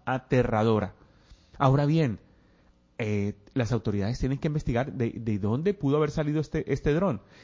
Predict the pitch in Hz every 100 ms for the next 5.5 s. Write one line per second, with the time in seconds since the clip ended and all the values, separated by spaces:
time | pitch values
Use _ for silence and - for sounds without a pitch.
0 | - 120 117 104 123 170 - 170 202 180
1 | - 127 127 175 - 117 120 180 220 -
2 | _ _ _ 139 123 131 120 151 151 120
3 | 143 131 131 120 117 110 - 123 120 110
4 | 127 165 190 135 127 117 117 113 135 127
5 | 143 117 123 151